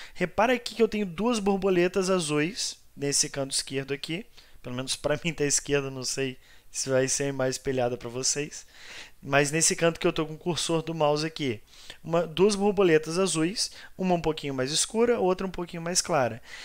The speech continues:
E repara que elas geraram diversos descendentes com variações nas tonalidades de azul.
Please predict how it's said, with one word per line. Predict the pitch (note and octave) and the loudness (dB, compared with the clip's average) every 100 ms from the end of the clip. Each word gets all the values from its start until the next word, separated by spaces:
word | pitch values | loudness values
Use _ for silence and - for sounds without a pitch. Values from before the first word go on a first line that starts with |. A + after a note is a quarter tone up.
| - - | -8 0
E | G#3 | 4
repara | A3+ A#3 - F#3 A#3+ A3+ | 4 4 2 2 2 0
que | - G3+ A3+ B3+ - - _ - | -2 -4 -4 -6 -14 -20 _ -4
elas | F3 G3+ G3+ | 0 2 4
geraram | - G#3 G3+ F3+ G#3 A3+ F#3+ D#3+ | 2 2 2 4 4 4 2 -2
diversos | C3+ C3+ D#3 E3+ - E3+ | -4 -4 0 0 0 -2
descendentes | E3+ F3 A3 G#3 G3 A3 - A#3 - - - | 0 0 0 0 -2 -2 -4 -4 -8 -12 -12
com | - A#3+ A#3+ | 0 0 2
variações | G#3 A#3 A#3 A3+ - - A3+ B3 A3+ | 4 4 4 4 4 2 2 2 0
nas | A3+ | -2
tonalidades | - A3 A3+ A3+ A3 F#3 F#3 G3 F3+ | -2 -4 -2 -2 -2 2 2 2 0
de | F#3 | -2
azul. | G#3 F#3+ G3 G3 | -2 -2 -4 -6